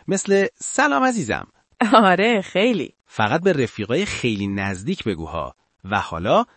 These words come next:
Speaker 1: سوا؟
Speaker 2: سوا. سوا.
Speaker 1: این یعنی چطوری؟ این، این رایج ترین مدل احوالپرسی غیر رسمیه.
Speaker 2: خیلی رایجه، درسته.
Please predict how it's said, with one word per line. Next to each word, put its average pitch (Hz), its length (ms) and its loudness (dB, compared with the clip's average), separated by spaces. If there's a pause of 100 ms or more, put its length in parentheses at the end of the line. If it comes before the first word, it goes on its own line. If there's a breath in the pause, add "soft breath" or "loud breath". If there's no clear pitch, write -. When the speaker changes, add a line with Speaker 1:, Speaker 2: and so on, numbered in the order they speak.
(140)
Speaker 1:
سوا؟ 92 600 -2 (300)
Speaker 2:
سوا. 165 600 2 (680)
سوا. 165 1500 -2 (320)
Speaker 1:
این 240 220 4
یعنی 185 420 4
چطوری؟ 220 540 0 (280)
این، 233 260 0
این 214 280 0
رایج 165 500 2
ترین 160 340 2
مدل 165 420 4
احوالپرسی 127 800 0
غیر 85 500 -4
رسمیه. - 480 -10 (240)
Speaker 2:
خیلی 196 440 0
رایجه، 156 560 -2 (100)
درسته. 165 460 -4